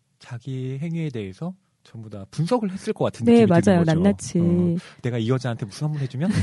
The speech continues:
Speaker 1: 이 여자는 어떤 생각을 할 거야. 아, 이건 철학적으로 누구랑 연결이 되고," 막 이렇게. <laughs>
Speaker 2: 네,
Speaker 1: 지금 여기서
Speaker 2: 맞아요.
Speaker 1: 다 그러잖아요.
Speaker 2: 네, 네.
Speaker 1: 네.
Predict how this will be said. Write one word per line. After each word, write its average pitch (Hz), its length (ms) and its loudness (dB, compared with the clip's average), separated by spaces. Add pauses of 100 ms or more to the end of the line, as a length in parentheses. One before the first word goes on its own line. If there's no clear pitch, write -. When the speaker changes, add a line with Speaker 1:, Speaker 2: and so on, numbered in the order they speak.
(120)
Speaker 1:
이 120 40 0
여자는 120 360 -2
어떤 143 260 2
생각을 120 340 0
할 139 140 -4
거야. 90 220 -6
아, - 400 -20
이건 117 160 0
철학적으로 143 520 2
누구랑 110 380 2
연결이 120 340 4
되고," 110 200 0
막 143 120 6
이렇게. 147 360 8
<laughs> - 1000 6
Speaker 2:
네, 208 240 2
Speaker 1:
지금 185 240 8
여기서 214 180 8
Speaker 2:
맞아요. 185 100 6
Speaker 1:
다 165 80 8
그러잖아요. 151 520 4
Speaker 2:
네, 185 180 6
네. 160 300 4
Speaker 1:
네. 196 160 -2